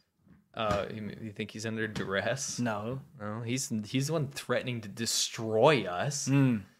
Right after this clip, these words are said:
Speaker 1: Fellow of China Center for Globalization threatening U S per-, persons. That's gonna look good.
Speaker 2: Mm-hmm.
Speaker 1: That's gonna look real good.
Speaker 2: Yeah.
Speaker 1: Uh, Farah. Farah! <laughs>
Speaker 2: Yeah, it's far up, dude.
Speaker 1: It's far out. Uh,
Speaker 2: I, I really think that sometimes it's good to quit when you're ahead,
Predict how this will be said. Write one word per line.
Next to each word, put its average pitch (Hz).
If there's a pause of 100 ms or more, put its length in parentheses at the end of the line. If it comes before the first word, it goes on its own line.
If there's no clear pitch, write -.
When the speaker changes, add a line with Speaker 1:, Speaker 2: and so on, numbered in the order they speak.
(200)
Speaker 1:
Fellow 139
of 117 (260)
China 131
Center 135
for 123
Globalization 120
threatening 120
U 117
S 110
per-, -
persons. 135
That's 151
gonna 175
look 127
good. 123
Speaker 2:
Mm-hmm. 143
Speaker 1:
That's 185
gonna 165
look 131
real 170
good. 147 (720)
Speaker 2:
Yeah. 247
Speaker 1:
Uh, 107 (180)
Farah. 143 (220)
Farah! 226
<laughs> - (320)
Speaker 2:
Yeah, 143
it's 135
far 170
up, 165
dude. 143
Speaker 1:
It's 139
far 170
out. 151 (400)
Uh, 120
Speaker 2:
I, 196
I 220
really 240
think 190
that 143
sometimes 175
it's 120
good 131
to -
quit 143
when 127
you're 110
ahead, 98